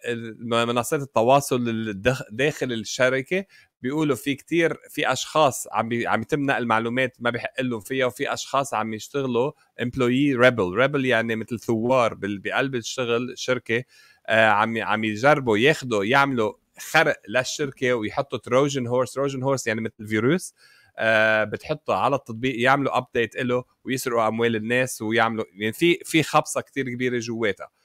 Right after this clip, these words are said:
هلا اذا انتم ما ب-، عندكم الابلكيشن، التطبيق، بس ما بتستعملوا هوبي، امحوه عن تليفونكم. واذا عندكم عملات ع-، على منصه هوبي، بنصحكم تقيموها عن هوبي قبل ما يصير شيء. بفوتوا بالديتيلز.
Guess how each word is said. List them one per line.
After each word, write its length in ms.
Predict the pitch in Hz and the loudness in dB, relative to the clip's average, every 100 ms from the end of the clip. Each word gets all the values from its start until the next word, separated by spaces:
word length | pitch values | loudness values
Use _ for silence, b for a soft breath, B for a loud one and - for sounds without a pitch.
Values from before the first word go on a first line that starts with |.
| _ _ | _ _
هلا 220 | 117 107 - | -4 -4 -2
اذا 260 | 156 170 175 | 0 4 4
انتم 240 | 156 120 | 2 2
ما 120 | 131 | 4
ب-، 80 | 156 - | 2 -2
عندكم 440 | - 120 170 - | -2 2 4 4
الابلكيشن، 720 | 151 120 127 131 - 147 127 | 2 4 2 0 2 2 2
التطبيق، 460 | 107 - 113 143 117 | -2 -2 0 0 2
بس 280 | 151 156 - | 2 0 2
ما 80 | 165 | 0
بتستعملوا 540 | - 165 156 147 127 | 0 2 4 4 4
هوبي، 480 | 127 127 131 135 127 _ 101 | 4 2 0 -2 -4 _ -10
امحوه 380 | 104 - 156 | -8 -2 0
عن 160 | 127 120 | 0 -2
تليفونكم. 640 | 113 110 - 123 113 120 120 b _ | -4 -6 -4 -4 -2 -4 -6 b _
واذا 200 | 180 180 | -4 0
عندكم 300 | 175 180 170 | 0 -2 -2
عملات 360 | 139 143 151 127 | 0 0 0 0
ع-، 260 | 123 131 | 0 0
على 300 | 87 117 147 | 0 0 2
منصه 340 | 139 131 - - | 0 -2 -6 -6
هوبي، 340 | 123 135 135 | -2 -2 -4
بنصحكم 640 | 131 123 - 156 - 139 131 | -6 -8 -6 -6 -6 -8 -8
تقيموها 380 | 117 123 135 | -8 -4 0
عن 100 | 127 | 0
هوبي 440 | 110 117 127 127 123 b b - | 0 0 2 0 -4 b b -2
قبل 200 | 143 143 | 2 2
ما 140 | 127 | 0
يصير 220 | 117 - | -2 -4
شيء. 240 | 123 - 80 | -6 -6 -6
بفوتوا 400 | 104 147 190 175 | -8 -4 -4 -4
بالديتيلز. 680 | 143 135 160 - 123 156 | -6 -6 -4 0 0 0